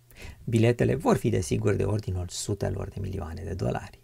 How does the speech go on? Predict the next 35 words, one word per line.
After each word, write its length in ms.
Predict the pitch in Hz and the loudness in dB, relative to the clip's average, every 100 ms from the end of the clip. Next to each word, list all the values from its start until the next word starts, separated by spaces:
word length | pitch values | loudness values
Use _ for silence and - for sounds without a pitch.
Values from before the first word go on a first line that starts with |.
| _ - | _ 4
Compania 500 | 190 185 247 285 247 | 6 8 6 4 6
Orion 340 | 202 240 202 | 6 6 6
Span 400 | - - 87 117 | 4 2 2 4
a 80 | 160 | 4
dezvoltat 440 | 160 147 139 214 | 4 2 4 2
planul 420 | - 139 110 131 | 4 4 6 4
pentru 280 | 170 175 180 | 4 4 4
un 80 | 175 | 2
hotel 400 | - 214 160 156 | 4 2 4 2
spațial 640 | - - 180 - 101 113 | 2 4 4 6 4 4
numit 280 | 147 135 - | 6 2 0
Aurora 540 | - 117 107 110 120 113 | 0 2 4 4 2 0
Station. 680 | - - 113 110 - 113 - _ _ - - - | -4 -2 -2 -2 -4 -6 -10 _ _ -20 -20 2
Acesta 400 | 175 311 302 254 | 2 4 4 6
va 100 | 175 | 6
orbita 360 | 151 131 165 180 | 4 4 4 4
în 60 | |
jurul 240 | 139 147 180 | 4 4 2
Pământului, 500 | 135 120 - 165 165 | 2 2 2 4 4
iar 200 | 127 - | 4 0
costul 400 | 240 262 - 123 | 2 2 2 0
pentru 320 | 123 117 131 | 0 0 0
o 60 | |
ședere 480 | 117 - 101 131 123 | -2 -2 2 4 4
de 120 | - 107 | 2 0
doisprezece 760 | 180 254 214 - 139 113 - 110 | 4 4 4 2 2 2 0 2
ore 320 | 117 160 240 - - - - | 4 2 0 -8 -20 -20 -2
va 120 | 359 | 4
fi 100 | 208 | 6
de 80 | 147 | 8
aproximativ 580 | - 123 - 107 101 139 | 6 4 2 0 0 -2
zece 360 | 110 127 - | 2 2 2
milioane 440 | 113 107 101 92 98 | -2 0 -2 -4 -2
de 100 | 104 | 0
dolari. 440 | 127 151 101 98 | 2 2 2 -2